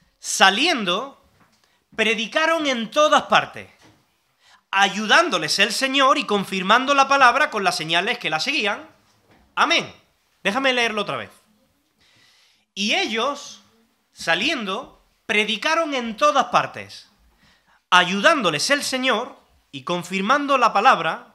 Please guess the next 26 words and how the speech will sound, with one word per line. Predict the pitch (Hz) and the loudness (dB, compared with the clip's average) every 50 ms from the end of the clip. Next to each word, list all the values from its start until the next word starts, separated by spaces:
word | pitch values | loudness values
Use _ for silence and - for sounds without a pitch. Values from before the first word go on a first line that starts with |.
| _ _ | _ _
con | - 151 147 147 | -10 -8 -6 -4
las | 147 147 143 | -4 -4 -4
señales | - 147 165 208 240 - 147 - | -6 -6 -4 -4 -4 -4 -6 -6
que | - 143 | -6 -6
le | 196 | -6
seguían. | 226 - 226 202 202 185 160 143 147 175 202 190 170 _ _ _ _ _ _ _ _ _ _ | -6 -6 -6 -6 -6 -4 -4 -6 -6 -8 -14 -20 _ _ _ _ _ _ _ _ _ _ _
Amén". | - 143 139 131 113 98 87 _ _ _ _ _ _ _ _ _ _ _ _ _ _ _ _ _ _ _ _ _ | -8 -8 -6 -8 -12 -16 -20 _ _ _ _ _ _ _ _ _ _ _ _ _ _ _ _ _ _ _ _ _
Un | - | -8
versículo | 202 262 226 - 247 208 233 226 220 208 | -6 -6 -4 -4 -6 -6 -4 -4 -4 0
corto | 277 277 269 - - 226 262 - - _ _ - - - - - - - - - - | 0 0 0 0 -6 -10 -12 -12 -16 _ _ -20 -20 -20 -20 -20 -20 -20 -20 -20 -8
que | - - 175 | -4 -2 0
yo | 175 202 247 | 0 0 0
voy | 269 269 | 2 2
a | 269 | 2
dividir | 262 262 262 254 247 254 277 277 | 2 2 0 -2 0 0 0 0
en | 254 240 226 | -2 -4 -4
cuatro | - 233 254 254 254 254 240 240 | -2 0 0 0 0 -2 -2 2
partes | - 277 277 247 196 240 240 254 | 4 4 4 2 0 -2 -4 -4
para | 247 202 180 175 | -2 -4 -4 -4
que | 175 | -4
sea | 170 - 226 | -4 -4 -2
más | 233 247 233 - | -2 -2 -2 -2
fácil | 233 226 220 - 220 208 | -2 -2 -2 -4 -6 -4
de | 190 208 | -2 -2
recordar, | 202 196 - 180 156 135 117 95 104 | -2 -2 -4 -4 -6 -6 -6 -8 -2
¿vale? | 127 160 190 247 269 | 0 0 0 0 -4